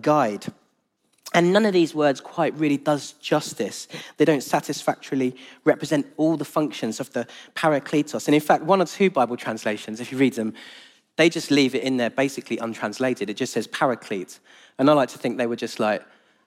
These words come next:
"Do you know what? Sack it. Let's just leave it in there untranslated because, you know, nobody will know what it means, but at least they can't say we got it wrong." I think that's what they did. But basically what it means is that the Holy Spirit is the most amazing friend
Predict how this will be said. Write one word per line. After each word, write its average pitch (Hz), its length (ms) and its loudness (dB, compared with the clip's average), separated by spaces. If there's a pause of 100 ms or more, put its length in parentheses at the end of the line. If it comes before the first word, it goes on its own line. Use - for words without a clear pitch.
(120)
"Do - 100 -8
you - 20 4
know 127 100 4
what? 104 180 -2
Sack - 340 -2
it. 98 120 -2
Let's 131 160 2
just - 180 -4
leave 135 220 6
it 127 80 0
in 127 100 0
there 123 180 2
untranslated 123 720 2
because, 143 400 0 (380)
you 170 100 8
know, 143 140 6
nobody 180 320 4
will 160 100 4
know 151 140 6
what 147 80 0
it 147 100 0
means, 131 240 2
but 131 120 -2
at 135 60 2
least 147 200 2
they - 60 -6
can't 131 200 -2
say 131 140 0
we 120 80 -2
got 120 160 0
it 113 60 0
wrong." 113 280 -2 (240)
I 165 160 6
think 165 160 2
that's 147 220 0
what 143 80 -2
they 131 140 0
did. 127 260 -2 (1700)
But 220 200 4
basically 262 520 4
what 180 220 4
it 156 80 2
means 143 580 0
is 160 180 -4
that 156 180 -4
the 170 100 -4
Holy 196 440 2
Spirit 123 680 -4 (580)
is 139 140 -4
the 139 100 0
most 139 280 0
amazing 127 560 0
friend 101 500 -6